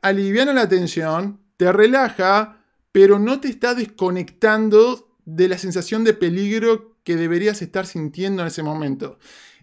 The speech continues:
Eso es tremendamente complicado y Jordan Peele ya lo logró en dos películas consecutivas. Cinematografía, edición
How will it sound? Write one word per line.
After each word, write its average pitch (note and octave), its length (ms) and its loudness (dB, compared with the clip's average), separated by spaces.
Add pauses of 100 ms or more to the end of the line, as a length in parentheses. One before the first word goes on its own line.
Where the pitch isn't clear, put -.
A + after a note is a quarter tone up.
(140)
Eso D4 640 -4
es A3 340 -6
tremendamente A3 1120 0
complicado G3 800 0
y F3 180 -8
Jordan F#3+ 340 0
Peele F#3+ 220 -2
ya F3 140 2
lo E3 160 0
logró E3 520 -2 (300)
en E3 140 -6
dos F#3 120 -2
películas F3 680 -2 (280)
consecutivas. F3+ 1000 -2 (400)
Cinematografía, G3+ 1120 4
edición F#3 840 -2